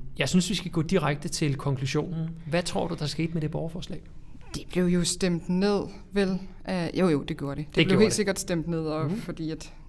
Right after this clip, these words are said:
Speaker 2: der er jo nogle andre, der ville stemme for, <laughs> at det skulle være anderledes, ikke?
Speaker 1: Præcis.
Speaker 2: Et flertal, der ville det.
Speaker 1: Mhm.
Speaker 2: Øhm, så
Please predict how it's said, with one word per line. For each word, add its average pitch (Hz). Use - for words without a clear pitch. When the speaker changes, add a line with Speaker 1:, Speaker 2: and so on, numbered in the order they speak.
Speaker 2:
der 170
er 165
jo -
nogle 160
andre, 156
der 170
ville 151
stemme 160
for, 160
<laughs> -
at 202
det 196
skulle 196
være 170
anderledes, 170
ikke? 208
Speaker 1:
Præcis. 175
Speaker 2:
Et 175
flertal, 180
der 170
ville 165
det. 165
Speaker 1:
Mhm. 147
Speaker 2:
Øhm, 165
så 151